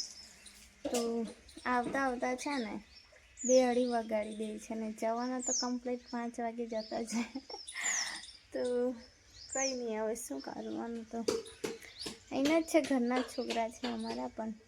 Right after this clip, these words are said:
બધાને કામ અઘરું જ લાગતું હોય એટલે આળસ તો કાઢે જ ને બધા. તો કંઈ નહીં, હવે સમજીને કરે તો સારું છે એમ, કેમ કે મજૂરી એટલી બધી આપવાની અમને તો, અ,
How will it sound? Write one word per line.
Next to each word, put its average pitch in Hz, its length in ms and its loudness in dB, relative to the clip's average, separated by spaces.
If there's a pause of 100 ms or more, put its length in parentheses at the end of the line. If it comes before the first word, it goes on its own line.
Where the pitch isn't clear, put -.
(640)
બધાને 262 460 2
કામ 247 380 0
અઘરું 247 280 2
જ 247 40 0
લાગતું - 440 -2
હોય 226 160 0
એટલે 226 320 -2 (640)
આળસ 226 380 -2
તો 233 80 -2
કાઢે 233 400 -2
જ 269 40 -2
ને 240 140 -2
બધા. 208 420 -8
તો 240 300 -8
કંઈ 254 380 2
નહીં, 214 220 -4
હવે 226 140 -4
સમજીને 254 580 6
કરે 254 340 2
તો 262 460 0 (180)
સારું 269 360 0
છે - 180 -6
એમ, 247 140 -2
કેમ 233 220 -2
કે 240 140 -6 (800)
મજૂરી 254 360 4
એટલી 247 280 4
બધી 233 380 0
આપવાની 226 560 -4
અમને 226 360 -4
તો, 214 280 -6 (520)
અ, 226 260 -6